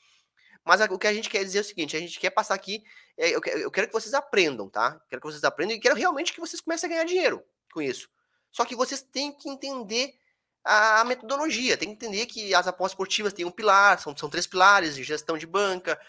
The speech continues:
emocional, metodologia. E enquanto vocês não entenderem, não colocarem isso na cabeça de vocês, não, não adianta. Não adianta, a gente vai ficar aqui martelando, batendo na tecla e vai ser que nem dar, dar soco em, em ponta de faca. E qual é a maneira que, pelo menos,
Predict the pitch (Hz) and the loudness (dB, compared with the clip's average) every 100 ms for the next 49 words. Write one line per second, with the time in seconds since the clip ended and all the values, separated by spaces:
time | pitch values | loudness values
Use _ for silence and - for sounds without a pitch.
0 | _ - 151 156 - 170 175 180 175 160 | _ -8 -4 -2 -2 2 6 8 6 0
1 | _ _ _ 127 139 147 151 160 160 139 | _ _ _ -14 -6 -6 -2 -2 0 -2
2 | 160 190 190 _ _ _ - 208 214 208 | -6 -4 -6 _ _ _ -14 -10 -8 -2
3 | 359 359 285 233 233 226 208 180 180 185 | -2 0 -4 -2 -2 -2 -4 0 2 2
4 | 180 196 185 220 214 - 196 165 175 170 | 0 -2 4 4 4 -4 -8 -6 -8 -8
5 | 165 185 226 220 220 220 233 208 190 117 | -8 -6 -6 -6 -6 -2 0 2 0 0
6 | 135 185 185 190 180 185 202 185 - 160 | -6 -6 -10 -6 -4 -4 -2 -2 0 2
7 | 170 214 180 180 180 175 160 180 208 196 | 2 2 -2 -2 -4 -2 -2 -2 -4 -6
8 | 190 185 185 196 - 185 190 190 190 - | -4 -4 -4 -10 -6 -2 2 2 0 -16
9 | - _ - 170 - 185 180 196 196 185 | -20 _ 0 0 2 -2 -2 -10 -8 -8
10 | 180 175 185 180 185 185 - 104 - _ | -10 -10 -6 -6 -4 -2 4 4 4 _
11 | _ _ _ _ _ 415 - 208 - 359 | _ _ _ _ _ -20 -12 -8 2 4
12 | 415 427 277 233 214 226 247 240 _ _ | 6 4 4 2 4 2 2 -2 _ _
13 | - 170 - 180 190 190 | -20 -10 -2 0 0 -2